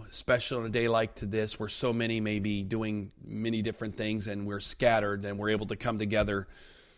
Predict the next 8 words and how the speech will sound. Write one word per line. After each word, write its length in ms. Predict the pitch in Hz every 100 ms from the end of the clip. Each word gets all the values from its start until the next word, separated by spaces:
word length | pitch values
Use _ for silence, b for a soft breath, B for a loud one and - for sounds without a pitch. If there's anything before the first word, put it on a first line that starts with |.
| B B -
uh, 200 | 98 98
and 220 | 101 110 104
watch 380 | 117 117 -
together. 400 | - 98 107 101
And 80 | 101
that's 180 | 120 -
awesome. 480 | 113 110 110 95 92
But 240 | 113 110